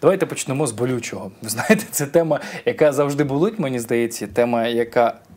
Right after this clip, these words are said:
на жаль, можливо, є завжди актуальною, це тарифи, насправді. Що тарифи, а далі будуть щось, щось серйозне, відбувається. А, є така думка, що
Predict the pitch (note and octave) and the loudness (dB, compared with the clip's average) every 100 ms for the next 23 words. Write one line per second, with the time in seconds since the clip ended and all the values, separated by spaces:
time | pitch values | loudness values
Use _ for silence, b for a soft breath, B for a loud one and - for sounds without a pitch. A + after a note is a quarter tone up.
0 | - _ _ - G3 G#3+ D3+ C#3+ D3+ A3+ | -20 _ _ -4 2 2 4 4 4 2
1 | - _ - C3 B2 B2 A#2+ A2+ A2+ A#2+ | -8 _ -8 -6 -4 -4 -2 -2 -2 -4
2 | B2+ B2+ B2+ - - A#2 C#4 E3 - F#2 | -4 -2 -4 -2 -4 -4 -4 -6 -6 -8
3 | - B2 A#2+ G#2 - G1+ - - - - | -6 -4 -4 -8 -14 -18 -20 -20 -18 -18
4 | - B B B B - - B2 C3+ C#3 | -20 B B B B -10 -4 -2 0 2
5 | A3 G#3+ - G#3+ G#3 F#3 A#2 A2 G#2+ A2 | 0 0 4 6 6 6 4 -2 -2 0
6 | A2+ A2 A2 A2+ G#2+ G#2+ - A2 B B | 2 0 -4 -4 -6 -6 -6 -6 B B
7 | - - D3+ - - C#3 C3+ F#3+ A3 A3 | -8 -4 -2 -2 0 0 0 2 4 2
8 | G#3 F3 A#2+ A#2 A#2+ E3 G3+ G#3+ G3+ G3 | 2 0 -2 -2 4 4 4 2 2 4
9 | F3 C#3 C3 B2+ B2+ D#3 E3 D#3+ D#3 A3+ | 4 6 4 4 2 0 0 0 0 0
10 | A#3 F#3 - - D#3 | 0 -2 0 2 2